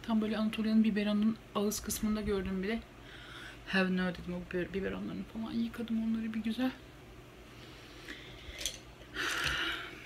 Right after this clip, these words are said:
Öyle, şimdi işe gideceğim. Tuş eklat. Bunu her sürdüğümde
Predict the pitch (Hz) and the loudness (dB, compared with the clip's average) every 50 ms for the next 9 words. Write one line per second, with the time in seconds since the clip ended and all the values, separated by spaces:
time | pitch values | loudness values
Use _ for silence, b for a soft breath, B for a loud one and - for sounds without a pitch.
0 | - - - - - - - 196 190 170 175 - - - - 190 196 208 233 233 | -6 -2 -2 -4 -4 -2 -2 -2 0 -2 -4 -4 -4 -4 -2 -2 -2 -2 -2 -2
1 | - - 214 202 185 - 190 190 190 202 226 240 226 - - - - - - - | -2 0 0 -2 -2 -4 -2 0 2 2 2 2 0 -2 -12 -16 -18 -18 -18 -18
2 | - - - - - - - - - - - - - - - - - - - - | -18 -18 -18 -18 -18 -18 -16 -14 -12 -10 -10 -10 -12 -12 -12 -12 -12 -12 -14 -14
3 | - - - - - - - - - - - - - - - - - - - - | -14 -14 -14 -14 -16 -16 -16 -16 -16 -16 -16 -16 -16 -14 -14 -14 -14 -16 -14 -14
4 | - - - - - - - - - - - - - - - - - - - - | -14 -14 -16 -16 -10 -10 -10 -10 -12 -16 -18 -18 -18 -18 -18 -18 -18 -18 -18 -16
5 | - - - - 233 - - 226 226 - - 233 226 247 247 - - - - - | -14 -12 -8 -2 -2 -2 -2 -2 0 0 2 2 2 0 -2 -4 -8 -14 -16 -16
6 | - - - - - - - - - - - - - - - - - - - - | -18 -18 -18 -18 -18 -18 -18 -18 -18 -18 -18 -18 -18 -18 -18 -18 -18 -18 -18 -18
7 | - - - - - - - - - - - - - - - - - - - - | -18 -18 -18 -18 -18 -18 -18 -18 -18 -18 -18 -18 -18 -18 -18 -18 -18 -18 -18 -18
8 | - - - - - - - - - - - B B B B B B B B - | -18 -18 -18 -18 -18 -18 -18 -18 -18 -16 -10 B B B B B B B B -4
9 | - 220 214 214 226 226 220 220 220 220 - 214 190 190 208 202 226 240 | 0 4 6 6 8 8 6 6 4 2 0 -2 0 0 0 2 2 2